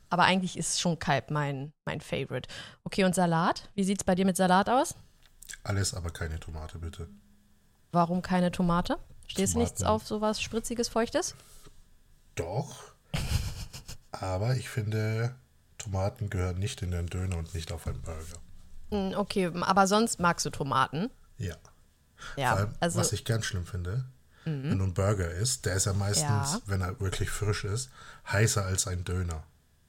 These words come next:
Speaker 1: Ja.
Speaker 2: Und dann, wenn du da reinbeißt und du ziehst diese Tomate aus Versehen mit raus
Speaker 1: Oh Gott.
Speaker 2: und die
Speaker 1: Mhm.
Speaker 2: klatscht dir gegens Kinn, nee. Das mag ich nicht.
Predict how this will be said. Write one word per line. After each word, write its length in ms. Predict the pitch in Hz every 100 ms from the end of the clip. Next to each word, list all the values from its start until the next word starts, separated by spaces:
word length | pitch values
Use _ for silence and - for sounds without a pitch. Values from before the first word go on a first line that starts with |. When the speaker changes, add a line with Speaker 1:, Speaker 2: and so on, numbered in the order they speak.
| _ _ - - - _ _
Speaker 1:
Ja. 560 | 151 226 247 208 160 285 - _ _ _ _ _ _ _ - - _ _
Speaker 2:
Und 160 | 107
dann, 240 | 98 98 98 - -
wenn 240 | 104 101
du 60 | 85
da 100 | - 90
reinbeißt 640 | 87 113 90 95 127 -
und 100 | 95
du 60 |
ziehst 380 | 90 - 131 127
diese 180 | 95 92
Tomate 480 | - 95 117 127 85
aus 140 | 90
Versehen 320 | 90 82 90
mit 160 | 92 90
raus 280 | 90 117 131
Speaker 1:
Oh 60 | - 180
Gott. 320 | - - - -
Speaker 2:
und 120 | 101
die 80 | 98
Speaker 1:
Mhm. 60 | 170
Speaker 2:
klatscht 320 | - 214 240
dir 100 | 107
gegens 400 | 98 92 90 -
Kinn, 380 | - 127 156 160 -
nee. 340 | 98 90 - - - - - 233 - - - - - - - -
Das 160 | 107 110
mag 200 | 117 151
ich 120 | 101
nicht. 280 | 87 80 -